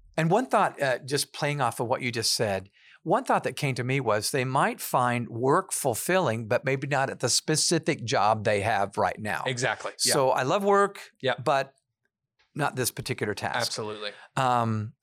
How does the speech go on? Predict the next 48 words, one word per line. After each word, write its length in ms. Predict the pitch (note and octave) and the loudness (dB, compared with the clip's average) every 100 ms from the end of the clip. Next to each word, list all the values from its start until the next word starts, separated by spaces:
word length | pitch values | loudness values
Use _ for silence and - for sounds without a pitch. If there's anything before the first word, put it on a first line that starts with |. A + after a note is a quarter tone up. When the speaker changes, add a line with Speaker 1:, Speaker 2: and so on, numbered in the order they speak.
| - | -6
Speaker 1:
so, 200 | - D3 | 0 2
and 120 | C3+ | 2
of 80 | C3 | 0
course, 260 | - - | -2 -2
my 200 | C#3+ C3 | 0 0
wonder 360 | D#3 A#2+ A2 A#2+ | 2 0 0 0
as, 220 | A#2+ A2+ | 0 0
as 200 | - A#2 | 0 0
an 60 | G#2+ | -2
employer 380 | G2+ - F3+ C3 | -4 0 0 2
is, 120 | G#2+ | -2
could 160 | - A#2+ | -4 -6
we 80 | A#2+ | -2
change 400 | - B2 B2+ - | -2 -2 -4 -2
by 140 | C3 | -4
connecting 500 | B2+ C3+ A#2+ - C3+ | -2 -2 -2 -2 -2
better 200 | A2 F2+ | 0 -2
with 200 | F2+ - | -6 -8
them? 220 | D#2 A#1+ | -8 -8
Speaker 2:
Yeah. 220 | G#2+ G#2+ G2+ - - - | -6 -6 -6 -10 -20 -2
Speaker 1:
Um, 260 | B2 A2 G#2 | 0 0 0
if 160 | C#3+ | -4
Gen 260 | - D#3 C#3+ | 0 0 2
Zers 800 | A#2 C3 G3+ G3 G#2 A2+ C3 - - - | 2 2 2 2 2 0 -2 -4 -10 -4
are 100 | B2 | 0
the 120 | C3 B2 | 0 2
least 340 | C3 D#3 - | 0 0 0
happy 260 | D3 D3+ C#3 | -2 0 0
with 200 | B2 A#2 | -2 0
their 120 | A#2 | 0
jobs, 480 | G#2 C#3+ E3 C3 A#2 | 2 4 4 4 2
but 160 | - - | -4 0
the 80 | A#2 | 0
second 440 | - F3 F3 C3+ | 2 2 0 -2
most 280 | B2+ G#3+ - | 0 0 0
happy 240 | C3 B2+ | -2 0
with 220 | A#2 A2+ | 0 0
their 120 | - G#2 | 0 -4
pay, 460 | - G3+ E3 A#2 - - - - - | 0 2 2 0 -8 -20 -20 -20 -6
could 140 | D3+ | -2
we 120 | C#3+ | -2
find 220 | C#3 C3 C3+ | 0 0 0
a 40 | |
better 220 | C3 C3+ | 0 0
way 160 | C3+ C#3+ | 0 -2
to 80 | C#3+ | -2
remunerate 680 | C#3+ C3+ C3 F#3 B3 F#2+ - | -4 -4 -2 -4 -4 -8 -6
them? 200 | E2+ | -8